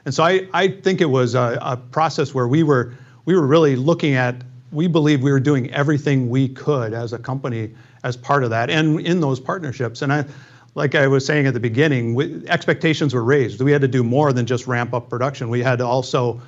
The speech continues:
make sure that, that it was getting to the r-, most need in the healthcare workers and that we were fighting things like fraud to make a difference. So there was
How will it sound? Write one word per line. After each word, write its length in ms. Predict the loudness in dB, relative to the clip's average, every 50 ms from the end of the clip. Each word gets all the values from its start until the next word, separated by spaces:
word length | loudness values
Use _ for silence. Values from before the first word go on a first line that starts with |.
| -20 -10 -4
make 200 | 0 0 0 0
sure 280 | 0 0 2 2 4 4
that, 300 | 2 0 0 -2 -4 -8 -20 -20 -20 _ _ _ _ -4
that 180 | -2 0 2 2
it 60 | 2
was 160 | 2 2 2
getting 260 | 2 2 4 4 2 2
to 100 | 2 0
the 120 | 0 0
r-, 180 | -2 -4 -6 -8 -12 -10
most 640 | -4 -2 2 2 2 2 2 0 -4 -12 -16 -14 -10
need 580 | -6 -2 0 2 2 2 0 -2 -4 -6 -10 -8
in 120 | -6 -4 -4
the 80 | -2
healthcare 340 | -2 -4 -4 -4 -4 -6 -4
workers 340 | -4 -6 -6 -6 -6 -8 -6
and 200 | -4 -2 -2 0
that 160 | 0 0 -2
we 120 | -2 -2 0
were 200 | 2 0 0 0
fighting 420 | -2 0 2 2 4 4 2 2
things 240 | 0 0 0 0 0
like 160 | -2 -4 -4
fraud 320 | -4 -4 -2 -2 -2 -2 -4
to 80 | -4
make 220 | -4 -2 -4 -4 -4
a 60 | -4
difference. 340 | -2 -2 -4 -4 -6 -4 -2
So 80 | 0
there 140 | 2 2 4
was 240 | 2 2 0 -2